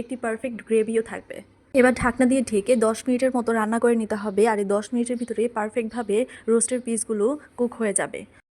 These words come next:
তো কিছুক্ষণ পর পর ঢাকনা উল্টিয়ে রোস্টগুলো ভালো করে নেড়ে ছেড়ে দিতে হবে, তা না হলে মশলা প্যানের গায়ে লেগে যেতে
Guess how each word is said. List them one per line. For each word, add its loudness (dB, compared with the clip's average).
তো -14
কিছুক্ষণ 2
পর 2
পর 2
ঢাকনা 0
উল্টিয়ে 2
রোস্টগুলো 0
ভালো 0
করে 2
নেড়ে 0
ছেড়ে -2
দিতে -6
হবে, -6
তা -2
না -4
হলে -2
মশলা -2
প্যানের -4
গায়ে -2
লেগে -2
যেতে -8